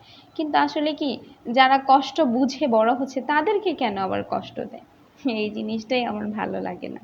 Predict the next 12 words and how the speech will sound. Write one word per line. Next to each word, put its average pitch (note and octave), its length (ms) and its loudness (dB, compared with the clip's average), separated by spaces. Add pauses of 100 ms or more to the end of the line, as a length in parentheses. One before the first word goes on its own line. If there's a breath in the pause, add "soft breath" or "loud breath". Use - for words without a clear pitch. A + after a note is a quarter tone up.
(640 soft breath)
তো B3 420 4 (380)
এই A#3 240 0
তো D4 80 6
আমরা A3+ 280 2
একটু A#3 280 -4 (340)
মেলায় G#3 500 2
এসেছিলাম, C4 720 0
তারপরে G#3 300 0
এই G#3 80 0
যে G#3 80 -4
নিমকি G#3 640 -2
এগুলা, G3 420 0